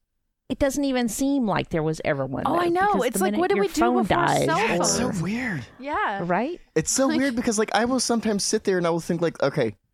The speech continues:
Speaker 3: I'm twenty-eight years old, and I know that may be hard for some of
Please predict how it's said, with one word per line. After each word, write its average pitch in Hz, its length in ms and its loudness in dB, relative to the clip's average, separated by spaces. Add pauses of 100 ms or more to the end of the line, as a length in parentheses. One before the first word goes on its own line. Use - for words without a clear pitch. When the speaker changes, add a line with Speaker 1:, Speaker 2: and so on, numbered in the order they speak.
(580)
Speaker 3:
I'm 170 180 0
twenty-eight 165 420 0
years 107 200 0
old, 107 240 -4 (840)
and 117 360 2
I 120 100 2
know 143 140 2
that 165 120 2
may 139 100 0
be 135 100 -2
hard 123 360 -2
for 117 140 -4
some 117 260 0
of 107 140 -4